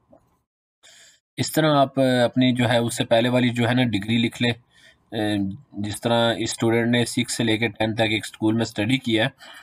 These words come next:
तो उसका टाइटल होता है सेकेंडरी स्कूल सर्टिफिकेट, या आप सिर्फ दो साल का भी लिख सकते हैं यानी मैट्रिक का, अ, नाइन और टेन का। इसके बाद इस स्टूडेंट ने जो है कुछ एक्टिविटीज़ की थी जिसके पा-, जिसकी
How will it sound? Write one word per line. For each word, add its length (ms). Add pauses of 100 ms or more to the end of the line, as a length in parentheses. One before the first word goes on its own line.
(220)
तो 140
उसका 200
टाइटल 380
होता 260
है 40
सेकेंडरी 440
स्कूल 240
सर्टिफिकेट, 540
या 160
आप 100
सिर्फ 240
दो 180
साल 280
का 120
भी 80
लिख 160
सकते 340
हैं 120
यानी 220
मैट्रिक 400
का, 140
अ, 80 (1080)
नाइन 280
और 80
टेन 240
का। 200 (720)
इसके 240
बाद 260
इस 160
स्टूडेंट 340
ने 240
जो 120
है 120
कुछ 180
एक्टिविटीज़ 500
की 160
थी 260
जिसके 240
पा-, 200
जिसकी 440